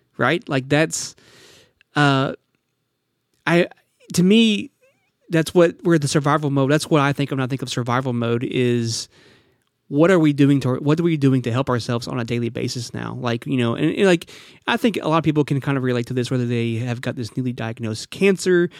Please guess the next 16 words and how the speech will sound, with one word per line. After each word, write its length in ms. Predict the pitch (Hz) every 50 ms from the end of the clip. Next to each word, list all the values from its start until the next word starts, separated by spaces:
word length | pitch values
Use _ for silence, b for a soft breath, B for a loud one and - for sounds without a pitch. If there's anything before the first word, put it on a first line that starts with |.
| B B B B B B
uh, 160 | - 143 139 143
diagnosis, 720 | 147 151 143 139 - 147 143 143 131 - 156 143 127 -
or 640 | - - - 139 135 135 131 127 123 120 117 113 110 _ _ _ _ _ _ _ _ _ _ _ _ _ _ - - _
there's 200 | - - 170 147
other 240 | - 185 175 175 160
chronic 380 | 135 - 151 147 139 127 -
illnesses 380 | - 151 151 147 131 135 127 120
out 180 | 127 120 117 -
there 160 | 135 127 123
that, 340 | 117 127 123 120 117 - - B B B B B B B B
um, 420 | - 131 127 120 120 117 117 117 - -
are 60 | 147
very 220 | 135 143 143 139
dangerous 480 | 135 127 120 123 123 123 131 131 - -
as 160 | 135 117 -
well. 340 | 123 170 196 139 113 123